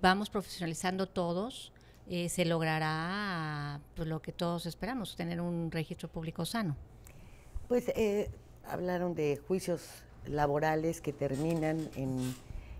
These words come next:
Speaker 2: en algunas acciones de esta naturaleza, de tener que embargar los, los bienes de,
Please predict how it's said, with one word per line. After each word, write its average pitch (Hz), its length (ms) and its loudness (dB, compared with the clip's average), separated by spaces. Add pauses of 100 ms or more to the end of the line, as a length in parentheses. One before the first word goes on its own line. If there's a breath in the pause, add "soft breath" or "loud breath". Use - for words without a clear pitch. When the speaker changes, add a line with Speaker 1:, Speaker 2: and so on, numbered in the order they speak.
(120 loud breath)
Speaker 2:
en 139 180 2
algunas 143 880 2
acciones 151 460 2
de 143 80 2
esta 139 180 0
naturaleza, 143 720 4
de 139 120 0
tener 139 300 2
que 147 120 0
embargar 135 520 4 (300)
los, 127 320 -2
los 123 240 -4
bienes 147 460 4 (560 loud breath)
de, 127 520 6